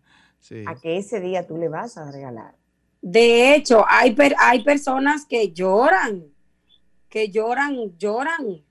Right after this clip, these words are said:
Speaker 3: porque, porque su per-, la, la pareja no le dio ese regalo. Eh, lloran, se encierran y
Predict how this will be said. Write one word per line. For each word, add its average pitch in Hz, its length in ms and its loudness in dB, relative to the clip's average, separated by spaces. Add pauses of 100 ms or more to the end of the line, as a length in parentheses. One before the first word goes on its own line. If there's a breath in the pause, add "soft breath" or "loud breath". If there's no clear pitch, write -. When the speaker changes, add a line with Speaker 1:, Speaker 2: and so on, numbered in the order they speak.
(180)
Speaker 3:
porque, 202 480 -8
porque 196 460 -8
su 202 160 -10
per-, 202 260 -4
la, 214 220 -2
la 214 200 0
pareja 226 300 -4
no 247 160 -4
le 285 160 2
dio 247 180 -4
ese 294 200 -4
regalo. 233 640 -6 (560)
Eh, 202 480 -8 (360)
lloran, 233 720 0
se 208 140 -12
encierran 233 720 -6
y 202 160 -10